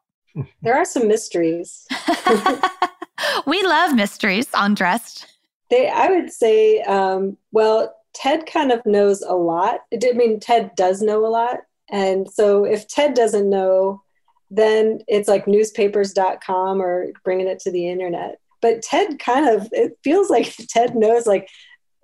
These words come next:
Speaker 1: the stories between, be, like, ninety percent of these buttons, especially the older buttons.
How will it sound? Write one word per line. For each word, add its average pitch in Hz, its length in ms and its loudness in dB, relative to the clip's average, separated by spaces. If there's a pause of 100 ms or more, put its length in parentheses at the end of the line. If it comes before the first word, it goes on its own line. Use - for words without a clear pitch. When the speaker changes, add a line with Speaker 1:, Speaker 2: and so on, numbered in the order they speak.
(120)
Speaker 1:
the 196 160 0
stories 214 460 2
between, 202 500 0
be, 208 480 -2
like, 190 300 0
ninety 202 460 2
percent 208 480 -2
of 160 160 -2
these 185 240 -2
buttons, 190 580 -2 (240)
especially 233 340 0
the 190 120 2
older 202 280 2
buttons. 185 640 -8